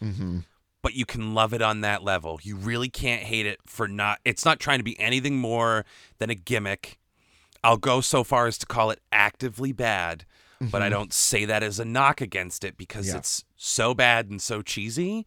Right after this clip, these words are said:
Speaker 1: Mm-hmm.
Speaker 2: that you kinda are like, "Wow, well, that, you're, you're wearing that on your sleeve. You're so proud of that. You set out what you accomplished to do.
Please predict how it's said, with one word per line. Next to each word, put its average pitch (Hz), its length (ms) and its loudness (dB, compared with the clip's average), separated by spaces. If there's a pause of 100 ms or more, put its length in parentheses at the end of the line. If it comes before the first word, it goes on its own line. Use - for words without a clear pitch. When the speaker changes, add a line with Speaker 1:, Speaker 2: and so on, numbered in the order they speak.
Speaker 1:
Mm-hmm. 98 320 -6 (180)
Speaker 2:
that 120 200 2
you 127 100 -2
kinda 131 300 0
are 117 120 2
like, 104 300 0
"Wow, 107 380 6
well, 95 140 -2
that, 107 220 0
you're, 104 200 -10
you're 107 140 -6
wearing 131 280 2
that 110 120 0
on 104 120 -2
your 98 80 -8
sleeve. 98 300 -4
You're 87 60 -10
so - 280 0
proud 113 360 8
of 95 120 -6
that. 92 300 -4 (300)
You 95 80 -16
set 156 300 4
out 131 180 6
what 123 120 0
you 110 120 -4
accomplished 101 540 -4
to - 60 -12
do. 98 340 -4